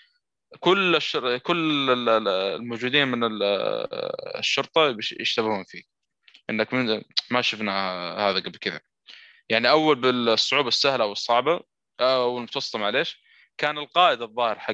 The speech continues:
ال-، الشرطة هو اللي يشتبه فيك. لكن تمر من الشرطة العاديين عادي.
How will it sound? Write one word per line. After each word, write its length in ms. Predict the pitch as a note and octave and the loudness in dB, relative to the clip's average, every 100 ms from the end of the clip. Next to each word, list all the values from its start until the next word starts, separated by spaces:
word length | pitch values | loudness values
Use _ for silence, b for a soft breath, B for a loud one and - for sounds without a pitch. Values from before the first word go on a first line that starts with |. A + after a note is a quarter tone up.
| F#2+ | -2
ال-، 260 | G2 F#2 F2+ F2 E2+ G1+ G1+ | -4 -2 -2 0 0 0 0
الشرطة 400 | - - C#3 A#2 | 2 0 2 2
هو 120 | B2 | 2
اللي 100 | A2+ | 0
يشتبه 320 | G#2+ - G2 | 0 -2 -2
فيك. 300 | F#2 F#2 - _ _ _ - | -4 -10 -16 _ _ _ -6
لكن 140 | A2+ - | -6 -2
تمر 220 | C#3 C3+ | 2 2
من 60 | |
الشرطة 320 | B2 - C3+ B2 | 2 0 0 2
العاديين 340 | A#2+ B2 B2+ | 2 2 2
عادي. 320 | G#2 G2 - | 2 0 -6